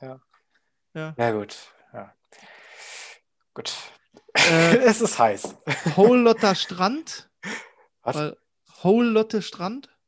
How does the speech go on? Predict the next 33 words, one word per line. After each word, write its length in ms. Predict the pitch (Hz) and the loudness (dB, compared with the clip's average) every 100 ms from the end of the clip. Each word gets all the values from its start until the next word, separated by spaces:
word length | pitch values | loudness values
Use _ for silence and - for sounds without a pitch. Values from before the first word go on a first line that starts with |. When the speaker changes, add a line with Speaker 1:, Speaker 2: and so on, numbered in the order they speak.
| _ _ _ | _ _ _
Speaker 2:
Ah, 220 | - 165 | -6 -4
ja, 200 | 139 120 123 | -2 -2 -2
ja, 180 | 113 | -4
genau. 340 | 113 110 107 110 _ _ - | -6 -8 -12 -14 _ _ -8
Speaker 1:
Lotte 320 | 180 202 202 | -6 -6 -8
wie 220 | 196 180 | -6 -6
Lotta, 960 | 170 196 - _ _ _ 202 196 190 202 _ | -6 -8 -8 _ _ _ -10 -8 -10 -14 _
Whole 180 | 185 185 | -8 -6
Lotta 140 | 180 | -8
Love. 320 | 175 185 190 - - - - - _ _ _ _ _ _ _ _ _ _ - | -10 -10 -12 -16 -20 -20 -20 -20 _ _ _ _ _ _ _ _ _ _ -14
Ja, 240 | 170 180 - | -12 -12 -14
nein. 220 | 175 180 - - - _ | -12 -12 -16 -20 -20 _
Sie, 280 | - 226 220 | -4 -4 2
wir, 160 | 247 269 | 4 4
willkommen 420 | 370 339 349 339 | 4 2 0 0
in 160 | 311 285 | -2 -2
unserem 320 | 254 254 226 | 0 0 0
Flachwitze-Spezial. 1300 | 269 294 277 - 247 - 226 - 240 262 277 285 285 - - - - | -2 -2 -4 -8 -8 -8 -8 -2 2 4 4 2 -4 -18 -20 -18 0
Speaker 2:
Ja. 280 | 233 247 247 | 4 6 4
Speaker 1:
Äh, 140 | - 254 | 2 -4
ich 120 | - | -4
steig 240 | 269 269 269 | 0 0 0
gerade 260 | 240 233 | 0 0
direkt 300 | 226 226 240 | 0 -2 -2
ein, 240 | 226 240 220 | -4 -2 0
weil, 280 | 226 220 - | 2 2 2
äh, 280 | 214 214 208 | 2 2 0
ich 120 | 208 | -2
den 200 | 208 170 | -6 -2
Bierkönig 480 | 214 269 233 202 - | -2 -2 -2 -4 -4
schon 160 | 196 | -4
erwähnt 440 | 180 160 185 202 202 | -4 -6 -4 -6 -4
habe. 400 | 175 170 208 | -4 -2 -4